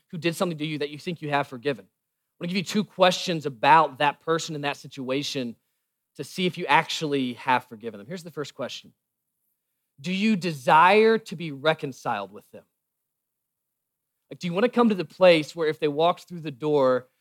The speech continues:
you both could be in a place where you could go up and give them a hug and be excited to see them? Do you desire to be reconciled with them? I think often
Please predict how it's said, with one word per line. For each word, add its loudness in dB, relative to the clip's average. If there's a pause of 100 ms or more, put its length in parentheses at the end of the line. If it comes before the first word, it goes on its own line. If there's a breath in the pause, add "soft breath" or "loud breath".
(120)
you -8
both 6
could -8
be -6
in -2
a -6
place 0
where -14
you -12
could -16
go 2
up 2
and -8
give -8
them -10
a -8
hug -6
and -14
be -12
excited -6
to -18
see -18
them? -20 (2750)
Do -10
you -6
desire 6 (100)
to -16
be -6
reconciled -6
with -20
them? -18 (1200)
I -18
think -14
often 6